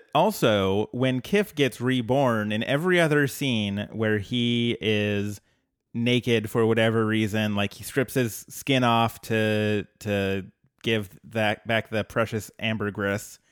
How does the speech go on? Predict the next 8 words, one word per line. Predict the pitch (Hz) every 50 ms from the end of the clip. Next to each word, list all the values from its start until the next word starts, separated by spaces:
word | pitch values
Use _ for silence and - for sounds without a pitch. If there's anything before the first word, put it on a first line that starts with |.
| _ _ _ _ _ _ _ _ _ _ -
Um, | - 120 120 117 113 110 110 110 110 107 _ _ _ _ _ _ _ _ - -
he's | - 113 147 139 123
totally | - 175 180 185 165
got | 143 143 117
some | - 127 117
tidy | - - 131 135 120 107
whities | 104 110 120 135 147 156 151 156
on. | 156 156 160 165 180 185